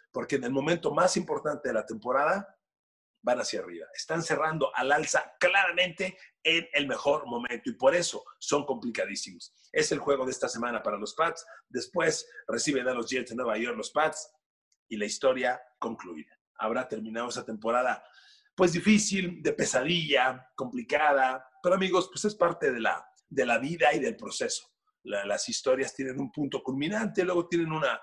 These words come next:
crisis y luego llegan a un punto crítico y deben retomar su camino. Belichick sabe hacer las cosas, pero sí es muy importante que las elecciones de draft mejoren drásticamente. La crisis de hoy de los Pats es resultado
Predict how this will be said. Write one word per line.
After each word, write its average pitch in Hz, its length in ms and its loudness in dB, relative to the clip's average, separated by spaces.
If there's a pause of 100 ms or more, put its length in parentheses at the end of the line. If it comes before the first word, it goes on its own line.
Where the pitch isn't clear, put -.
(240)
crisis 185 640 2
y 156 40 0
luego 147 160 0
llegan 139 240 6
a 131 60 -2
un 127 200 -4
punto 113 520 -4 (200)
crítico 170 640 0
y 180 60 6
deben 190 240 4
retomar 180 400 2
su 185 100 -4
camino. 208 460 -2 (280)
Belichick 147 520 4
sabe 135 240 2
hacer 110 220 -2
las 104 160 -4
cosas, 123 480 -4 (320)
pero 107 160 -2
sí 135 200 -2
es 120 140 -4
muy 254 280 8
importante 151 640 -2 (640)
que - 80 -4
las 117 160 0
elecciones 131 400 -4
de 113 80 -2
draft 147 280 2 (200)
mejoren 120 640 -2
drásticamente. 110 1040 0 (180)
La 127 240 2
crisis 156 480 -2
de 113 160 0
hoy 117 220 2
de 101 80 -4
los 95 180 -10
Pats - 560 2
es 131 180 4
resultado 139 760 0